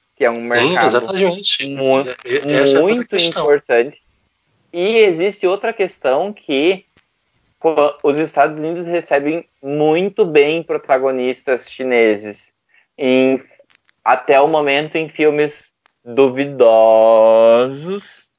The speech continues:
Speaker 1: mas eles gostam do seu Jack Chan,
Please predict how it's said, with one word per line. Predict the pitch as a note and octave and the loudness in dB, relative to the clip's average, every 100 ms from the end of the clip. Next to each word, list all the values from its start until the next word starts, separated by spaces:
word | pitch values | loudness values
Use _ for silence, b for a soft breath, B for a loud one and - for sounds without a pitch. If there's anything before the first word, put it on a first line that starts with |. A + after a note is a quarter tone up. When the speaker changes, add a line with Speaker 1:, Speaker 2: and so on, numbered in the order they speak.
| _ | _
Speaker 1:
mas | B2+ A#2+ A#2 A#2+ | -4 0 0 2
eles | C3 E3 G3 | 2 2 -2
gostam | F#3 F3 E3+ - F3 | 0 2 0 -2 -8
do | D3+ | -8
seu | D3+ C#3+ | -4 -2
Jack | C3 B2 A#2 - | 0 0 -2 -8
Chan, | - E3+ D3+ C#3+ C#3+ C#3 D3 | -10 -4 0 2 2 0 -4